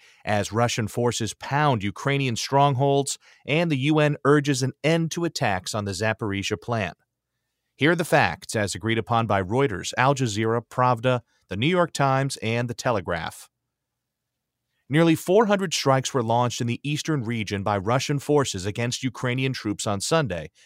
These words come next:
according to Ukrainian President Volodymyr Zelensky.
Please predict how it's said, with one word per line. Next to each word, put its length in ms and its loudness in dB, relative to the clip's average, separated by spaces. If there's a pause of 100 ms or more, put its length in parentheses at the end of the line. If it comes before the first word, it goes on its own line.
(180)
according 400 2
to 120 0
Ukrainian 600 -2
President 500 -2
Volodymyr 400 -2
Zelensky. 540 -6